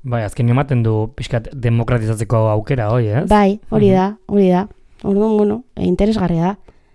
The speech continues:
Speaker 1: Hortxe gaurko eguna dagokinez, eta hemendikan aurreako etorkizun hurbileko proposamen berriak zeintzuk dira,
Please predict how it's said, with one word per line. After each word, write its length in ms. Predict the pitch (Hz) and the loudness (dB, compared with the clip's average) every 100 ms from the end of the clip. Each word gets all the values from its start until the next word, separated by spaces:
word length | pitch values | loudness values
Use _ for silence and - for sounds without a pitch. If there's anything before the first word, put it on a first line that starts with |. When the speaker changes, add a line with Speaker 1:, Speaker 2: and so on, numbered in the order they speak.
| _ _ | _ _
Speaker 1:
Hortxe 500 | - 117 - 120 113 113 | -10 -10 -6 -4 -4 -2
gaurko 260 | 120 113 | -2 0
eguna 220 | 117 123 | 0 2
dagokinez, 380 | 120 120 120 156 | 2 0 0 -2
eta 100 | - | -2
hemendikan 320 | 117 120 123 | -2 0 2
aurreako 1400 | 127 127 135 131 127 131 127 123 123 123 123 127 123 135 | 0 0 0 -2 -2 -2 0 0 0 0 0 0 -2 -4
etorkizun 440 | 147 127 123 120 131 | -6 -6 -4 0 0
hurbileko 1300 | 123 127 123 123 127 123 123 120 120 120 123 131 - 151 - | 2 0 0 0 0 2 2 2 2 2 0 -4 -10 -16 -6
proposamen 720 | 123 123 127 120 120 120 117 | -2 0 0 2 2 0 0
berriak 460 | 117 123 127 156 | 0 0 -2 -4
zeintzuk 380 | - 123 110 107 | -4 -4 -4 -6
dira, 220 | 104 170 | -6 -6